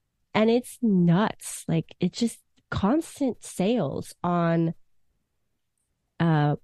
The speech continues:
Ryzen five thousand, Ryzen seven thousand, and twelfth gen Alder Lake parts.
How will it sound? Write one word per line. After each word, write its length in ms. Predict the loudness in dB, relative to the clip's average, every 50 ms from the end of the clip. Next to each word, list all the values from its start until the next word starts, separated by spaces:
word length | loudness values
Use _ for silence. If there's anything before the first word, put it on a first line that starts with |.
| _ -4 0
Ryzen 440 | 2 4 4 4 4 2 0 0
five 180 | 0 0 -2 -2
thousand, 520 | 0 0 0 0 0 0 -2 -4 -4 -4 -6 -12 -16 -12
Ryzen 400 | -8 -8 -6 -4 -4 -4 -4 -2
seven 320 | -2 -2 0 0 0 0
thousand, 560 | 0 0 0 0 0 0 0 0 0 0 -2 -4 -8 -20 -20 -20 -16 _ 0
and 580 | 2 2 4 4 4 4 2 2 2 0 -2 -4 -8 _ _ _ _ -10
twelfth 280 | -2 0 2 2 0 0
gen 180 | -2 -2 -2 0 0
Alder 300 | 0 0 2 2 0 -2
Lake 200 | -2 -4 -6 -6
parts. 520 | -6 -4 -4 -4 -6 -10 -16 -18 -18